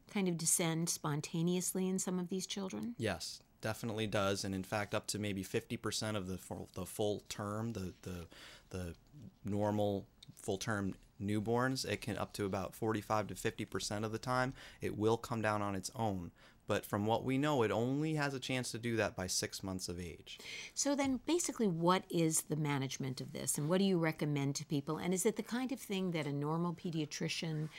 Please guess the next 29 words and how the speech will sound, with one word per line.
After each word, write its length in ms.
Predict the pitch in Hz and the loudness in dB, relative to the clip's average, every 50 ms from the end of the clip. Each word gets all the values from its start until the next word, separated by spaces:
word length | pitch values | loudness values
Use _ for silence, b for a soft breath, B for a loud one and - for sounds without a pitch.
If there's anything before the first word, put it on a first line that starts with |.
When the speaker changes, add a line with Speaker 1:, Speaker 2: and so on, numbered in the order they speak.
| B B B - | B B B -6
Speaker 1:
or 100 | 160 143 | -6 -2
primary 460 | - 185 160 151 160 156 147 147 139 | 0 2 2 4 4 2 2 0 0
care 260 | - - 160 156 156 | 0 -2 0 0 0
physician 560 | 151 - 160 143 156 151 - - 165 151 151 B B B B B B B B B - _ - - | -2 -2 -2 -2 -2 -2 0 0 -2 -2 -2 B B B B B B B B B -20 _ -6 0
understands 880 | 180 170 156 160 151 - - - 156 143 147 147 143 147 147 143 - - | 2 2 2 4 2 2 2 4 2 2 2 2 0 0 0 0 0 0
and 140 | 160 151 147 | 0 -2 0
knows 220 | 151 147 151 147 | 0 0 0 0
how 120 | - 143 139 | 0 -2 -2
to 160 | 143 143 - - | -2 -4 -6 -4
manage? 540 | - 151 135 131 131 127 139 139 - - - - | -4 -2 -2 -2 -2 -4 -4 -4 -6 -8 -6 -8
Speaker 2:
Typ-, 320 | - 233 - - 262 - | -10 -10 -10 -12 -8 -4
typically 480 | - - 220 214 226 214 - 208 202 190 | 0 0 2 4 4 2 2 2 2 4
so. 440 | 185 - - 196 180 156 139 131 | 4 4 6 6 6 8 6 6
I 120 | 123 - 127 | 6 4 4
mean, 180 | 127 131 123 - | 2 2 0 -2
it's, 360 | - 135 131 123 - - - - | -2 -2 -2 0 0 -2 -2 0
it's 360 | - 127 123 - - - - - - 104 | 0 -2 0 0 0 0 -2 -4 -8 0
basically 400 | 120 131 131 127 - 143 - 131 | 2 2 2 4 2 0 0 0
standard 500 | 117 - - 127 127 127 127 120 110 - | 0 0 0 0 0 2 2 0 -2 -2
practice 480 | - - 120 117 117 - - 117 113 - | 0 2 4 4 4 2 0 -2 -2 -2
for 520 | - - 110 104 104 104 104 104 104 98 B B B B B | -2 -2 0 2 2 2 2 2 0 -2 B B B B B
pediatricians, 720 | - 127 120 120 120 - - 127 117 - - 117 110 - - | -4 0 2 2 0 2 2 0 0 0 -2 -4 -4 -4 -4
family 260 | 113 110 110 110 110 | -2 -2 -2 0 0
medicine 460 | 104 101 104 104 107 - - 113 104 | 0 0 0 0 0 0 -2 -2 -4
providers, 400 | 107 104 98 101 101 98 98 98 | -4 -4 -2 -2 0 0 -2 -4
primary 320 | - - 110 101 101 101 98 | -4 -4 -2 -2 -2 -2 -4
care 220 | - - 110 101 | -4 -4 -4 -4
providers 520 | - 104 95 104 101 101 95 98 98 - - | -4 -4 -2 0 0 2 2 2 0 -2 -4
to 280 | - - 107 98 95 | -4 -2 -2 -2 -2